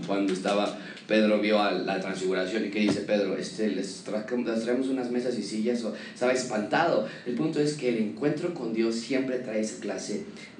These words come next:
de shock por, por verse con el Dios que está allí. Pero noten, el pueblo temió a Jehová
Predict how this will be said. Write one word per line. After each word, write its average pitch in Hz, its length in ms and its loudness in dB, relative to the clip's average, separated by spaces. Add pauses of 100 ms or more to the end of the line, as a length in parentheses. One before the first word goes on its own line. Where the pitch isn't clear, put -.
de 98 240 2
shock - 460 0 (360)
por, 95 160 -2 (140)
por 98 220 -2
verse 104 240 0
con 92 180 -6
el 90 100 -4
Dios 107 220 0
que - 60 -8
está - 160 -10
allí. - 240 -10 (800)
Pero 101 160 0
noten, 123 240 0 (400)
el - 60 0
pueblo 123 180 6
temió 110 320 2
a 151 60 4
Jehová - 440 -2